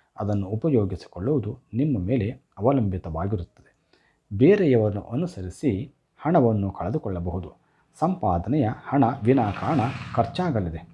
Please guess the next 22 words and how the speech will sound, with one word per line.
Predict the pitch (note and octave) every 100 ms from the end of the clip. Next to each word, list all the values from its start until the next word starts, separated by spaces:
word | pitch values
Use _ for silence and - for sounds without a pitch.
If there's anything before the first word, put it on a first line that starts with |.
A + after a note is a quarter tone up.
| - _ -
ಈ | E3
ರಾಶಿಯವರಿಗೆ | E3+ G2 F#2 F#2+ G#2 F#3+ G2 - _ _ _ _
ಸಾಡೆ | D3+ C#3+ G#2 -
ಸಾತ್ | - A2+ - _ _ A#2
ಯೋಗವಿರದೆ, | F3+ A#2+ F#2 F#2+ F2 F#2
ಯೋಗವಿದೆ. | A#2 E3 A2 F2 E2 - _ _
ಆರೋಗ್ಯದಲ್ಲಿ | F#2 A#2+ G2+ F2+ F#2 E3 B2+ C#3+ _ _ -
ಏರುಪೇರಾಗುವ | C3+ F3+ D3+ G#2 F#2+ F#2+ C3+ G2 - _ _
ಸಾಧ್ಯತೆಗಳು | A2 C#3 F#2+ G2 B2 F2+ G2 _ -
ಇವೆ. | A#2 E2+ - _ _ _
ನಿಮ್ಮ | A#2+ A2
ಆರೋಗ್ಯ | - G#2 D3 B2 F#2 B2 F2+ -
ನಿಮ್ಮ | B2+ D#3+ G2+
ಕೈಯಲ್ಲಿ | - F#2+ C3 G2+ C3 -
ಇರುವುದು. | G2 E2 E2 _ _ -
ಹೀಗಾಗಿ | C3 G2+ F2 D3 B2 - _ _ F3
ಉತ್ತಮ | F#3 D3+ C#3+ C#3+ G2
ಆಹಾರ | F#2+ B2+ C#3
ಸೇವನೆ | G#2 - F2 G2
ಮಾಡಿ. | C#3+ G#2 D#2 _
ಹೊರಗಿನ | - B2 C3 A2
ಆಹಾರ | G2 - F#2+ C3+